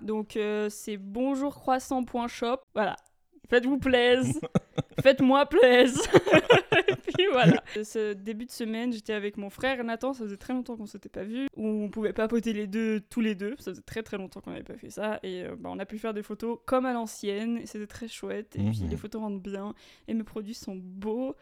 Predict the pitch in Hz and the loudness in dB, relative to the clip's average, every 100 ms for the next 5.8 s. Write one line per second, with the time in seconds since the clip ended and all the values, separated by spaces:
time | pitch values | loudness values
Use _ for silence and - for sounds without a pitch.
0 | - - - 180 220 233 226 - 131 135 | -18 -2 4 6 6 4 -2 2 4 4
1 | 82 247 247 - 254 226 190 - - 208 | 4 0 -2 2 2 2 -6 -10 -8 -4
2 | 190 139 156 156 175 - 95 78 67 - | -2 0 -2 0 -2 -2 -4 -4 -8 -10
3 | - 508 339 220 - 285 339 359 359 359 | -8 2 2 2 -2 -10 -6 -4 -4 -6
4 | 349 294 302 294 339 359 330 330 339 - | -10 -8 -4 -2 -2 -4 -6 -6 -8 -12
5 | 440 381 202 85 80 190 392 403 | -10 -4 -2 -2 4 6 8 6